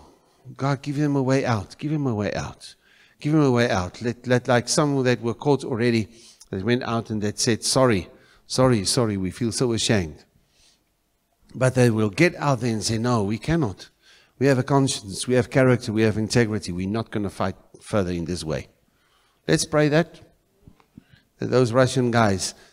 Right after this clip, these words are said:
they don't need to be blown up into twenty pieces. Hello?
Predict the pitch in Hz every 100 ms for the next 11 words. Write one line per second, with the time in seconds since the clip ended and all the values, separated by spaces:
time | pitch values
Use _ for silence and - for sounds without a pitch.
0 | _ 131 120 160 151 131 131 87 104 117
1 | 104 - - - _ _ - 90 101 87
2 | 117 113 110 98 - 85 - - _ -
3 | 127 135 123